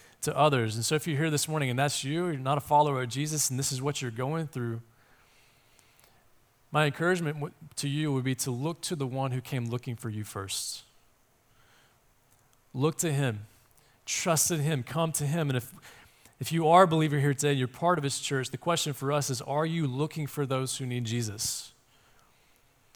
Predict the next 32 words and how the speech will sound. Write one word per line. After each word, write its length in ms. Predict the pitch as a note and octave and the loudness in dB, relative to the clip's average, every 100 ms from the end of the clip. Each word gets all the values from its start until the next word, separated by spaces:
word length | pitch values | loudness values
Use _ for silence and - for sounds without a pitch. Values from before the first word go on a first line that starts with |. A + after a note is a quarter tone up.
| _ _ _ _ _ _ _ _ _ | _ _ _ _ _ _ _ _ _
That's 180 | C#3 - | -8 -6
to 120 | C3+ | -6
pass 400 | - - D3 - | -2 2 2 2
on, 380 | E3+ D#3+ D3 A#2 G2 - _ _ _ _ - | 2 4 2 0 -4 -18 _ _ _ _ -10
to 100 | D#3+ | -8
give 280 | B2+ E3 - | 0 0 2
to 140 | E3+ | 2
others 300 | D3 D3+ B2+ | 4 4 2
what 180 | C3+ C3 - - | 0 -2 -8 -2
you've 340 | C#3 D#3+ D3 - - | 2 2 0 -8 -10
received. 640 | C3+ C3+ - D3+ A#2+ G2+ - _ _ - _ | -2 2 2 2 0 -2 -12 _ _ -20 _
The 80 | - | -6
first 320 | - E3+ E3+ | 2 2 4
thing 140 | F3+ E3+ | 2 2
that 120 | D3 | 0
we 80 | D#3 | 0
need 140 | D#3 | -2
to 80 | C#3 | -2
hear 180 | B2 D#3 | -2 -2
today 340 | C#3+ C#3 C#3 | 0 2 2
is 120 | B2+ | 2
we 80 | D3 | 0
must 240 | D3+ - | 0 -2
claim 500 | - D#3 D#3+ E3 E3 C#3 - - _ - | -6 -4 -2 -2 -4 -8 -16 -20 _ -4
the 100 | C3+ | 0
mind 400 | C3+ D3 D#3 D3 | 4 4 2 -2
of 100 | B2 | -4
Jesus, 400 | B2+ D3+ C#3+ - | -2 0 0 -2
but 80 | |
we 120 | B2+ C3+ | 0 4
also 420 | C#3+ D3+ D#3 C3+ | 4 4 0 -2
need 360 | B2+ B2+ B2 | -2 -2 -4